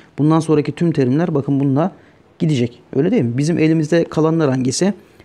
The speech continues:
Eksi iki, eksi bir, sıfır, bir, iki, üç. E, bu eksi iki ile bu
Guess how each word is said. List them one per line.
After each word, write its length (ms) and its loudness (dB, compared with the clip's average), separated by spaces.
Eksi 340 -2
iki, 180 -4
eksi 360 0
bir, 260 2
sıfır, 500 -4
bir, 180 4
iki, 260 0
üç. 240 -2
E, 80 -2
bu 100 2
eksi 280 0
iki 180 -2
ile 160 2
bu 180 -2